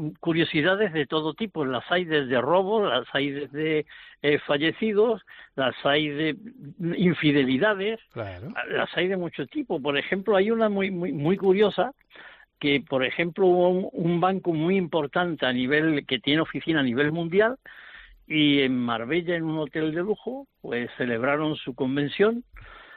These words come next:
Speaker 1: anual, donde vinieron todos los ejecutivos, todos los, eh, presidentes de otros países, en fin, toda la alta élite del banco, se reúnen en el hotel, las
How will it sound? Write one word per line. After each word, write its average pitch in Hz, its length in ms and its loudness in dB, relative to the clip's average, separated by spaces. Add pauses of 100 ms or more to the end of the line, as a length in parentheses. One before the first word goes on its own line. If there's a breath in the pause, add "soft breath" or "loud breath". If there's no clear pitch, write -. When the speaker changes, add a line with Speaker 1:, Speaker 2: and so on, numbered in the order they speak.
(120 loud breath)
Speaker 1:
anual, 202 520 2
donde 135 280 -2
vinieron 135 400 -2
todos 143 280 -2
los 131 140 -6
ejecutivos, 208 760 -4
todos 139 280 0
los, 131 500 -6
eh, - 380 -6
presidentes 131 580 0
de 135 60 0
otros 131 240 -4
países, 208 340 0
en 147 140 -2
fin, 160 340 -4 (320 loud breath)
toda 233 240 6
la 196 100 4
alta 165 260 0
élite 147 360 0
del 165 140 2
banco, 240 460 -2 (500 soft breath)
se 127 120 0
reúnen 151 360 0
en 156 80 0
el 175 60 2
hotel, 233 1080 2
las 139 180 -2